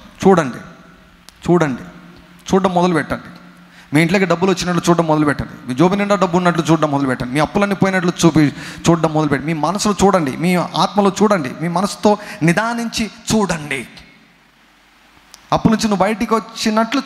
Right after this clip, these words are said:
చూడండి, ఒక రూపాయి నీ పైన అప్పు లేనట్లు చూడండి, అనేకులకు అప్పిచ్చే స్థితిలో నువ్వు ఉన్నట్లు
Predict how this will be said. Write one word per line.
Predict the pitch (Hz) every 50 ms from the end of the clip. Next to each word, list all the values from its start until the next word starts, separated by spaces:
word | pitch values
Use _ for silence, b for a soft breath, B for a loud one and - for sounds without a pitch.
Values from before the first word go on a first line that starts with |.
| -
చూడండి, | 302 320 302 247 165 139 - - - - - - - - - _ _ _ _ _ _ _ B B B B
ఒక | 170 190 -
రూపాయి | 202 208 262 262 - 269 247 240
నీ | 240 240
పైన | - 240 233 226
అప్పు | 220 208 208 - 233
లేనట్లు | 226 220 220 233 233 226 254 - 254
చూడండి, | 269 233 226 165 139 120 - - - - - - - - _ _ _ _ _ _ _ _ _ -
అనేకులకు | 147 170 202 226 254 269 - 247 240 233 226 220
అప్పిచ్చే | 190 190 - - 240 240 - 247 233
స్థితిలో | 220 - 233 214 208 208 196
నువ్వు | 190 180 170 160
ఉన్నట్లు | 160 170 202 220 185 165 196 170